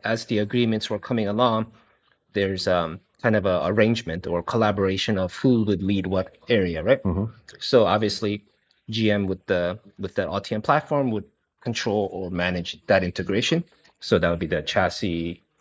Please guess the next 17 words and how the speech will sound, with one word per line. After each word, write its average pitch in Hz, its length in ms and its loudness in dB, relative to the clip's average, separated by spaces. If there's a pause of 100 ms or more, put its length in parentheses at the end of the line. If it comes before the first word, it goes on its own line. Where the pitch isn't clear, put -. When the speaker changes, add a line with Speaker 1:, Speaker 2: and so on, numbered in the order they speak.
Speaker 1:
platform, 87 720 -2
powertrain, 92 640 -4 (380)
batteries, 85 460 -4
and 80 100 -12
things 87 160 -8
like 90 100 -10
that, 127 200 2
electrical 92 400 -6
architecture. 156 520 -4
And 110 160 0
then 113 200 -2 (920)
Honda's 131 300 2
responsibility 110 800 -4
was 90 240 -8
the 92 320 -8
top - 220 -2
hat. - 240 -8